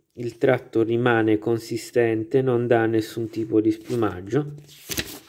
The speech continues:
E se vado sul retro, se vado sul retro però, eh,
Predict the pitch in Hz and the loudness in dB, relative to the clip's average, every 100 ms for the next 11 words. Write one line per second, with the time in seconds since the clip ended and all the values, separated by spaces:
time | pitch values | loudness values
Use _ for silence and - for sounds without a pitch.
0 | - - - - - - - 123 - - | -16 -16 -18 -18 -20 -20 -4 -2 -2 -6
1 | - _ _ _ - - 127 127 123 110 | -20 _ _ _ -20 -4 0 4 4 4
2 | 104 - 143 131 117 104 101 131 139 - | 4 2 -2 4 4 4 2 4 2 2
3 | - _ _ _ - - _ _ _ _ | -10 _ _ _ -20 -20 _ _ _ _
4 | - - - - - 113 113 156 104 113 | -20 -20 -20 -8 0 2 4 2 2 2
5 | 101 101 104 101 - - - 98 | 0 0 -2 -2 -6 -16 -14 -12